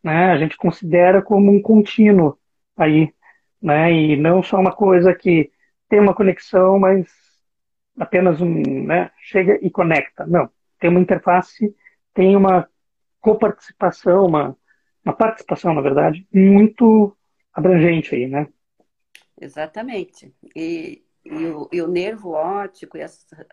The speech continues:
Speaker 2: é, a ramificação, o nervo é muito longo, então tem várias alterações,
Speaker 1: Sim.
Speaker 2: né, que podem acontecer, na, na, muitas lesões, desde, é, alterações vasculares, inflamatórias, tumores,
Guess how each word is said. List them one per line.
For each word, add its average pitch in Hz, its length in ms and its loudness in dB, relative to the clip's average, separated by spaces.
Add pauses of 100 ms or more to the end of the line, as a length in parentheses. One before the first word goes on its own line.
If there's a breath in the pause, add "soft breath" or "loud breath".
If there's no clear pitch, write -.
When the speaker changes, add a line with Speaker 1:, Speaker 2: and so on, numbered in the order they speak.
Speaker 2:
é, 151 400 -18
a 143 120 -20
ramificação, 151 640 -18
o 160 100 -10
nervo 196 260 -6
é 208 100 -2
muito 254 380 -8
longo, 196 420 -10
então 190 240 -12
tem 202 180 -12
várias 208 560 -12
alterações, 180 840 -12
Speaker 1:
Sim. - 20 2
Speaker 2:
né, 170 220 -4 (640)
que 208 420 -12 (160)
podem 180 640 -6
acontecer, 175 920 -16
na, 139 220 -16
na, - 400 -20 (160)
muitas 165 360 -12
lesões, 165 640 -8
desde, 180 640 -10 (580)
é, 151 520 -14
alterações 156 640 -12
vasculares, 175 920 -10
inflamatórias, 165 1300 -14
tumores, 180 1200 -12